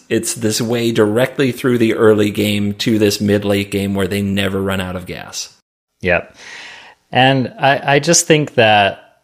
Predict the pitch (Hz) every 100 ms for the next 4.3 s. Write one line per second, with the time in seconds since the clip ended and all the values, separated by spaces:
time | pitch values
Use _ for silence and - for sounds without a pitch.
0 | - 123 131 151 175 151 104 113 117 113
1 | 117 113 113 113 107 - 104 104 110 123
2 | 120 110 113 104 - 113 104 98 90 90
3 | 92 92 - 104 - 98 - 92 - 117
4 | 90 92 92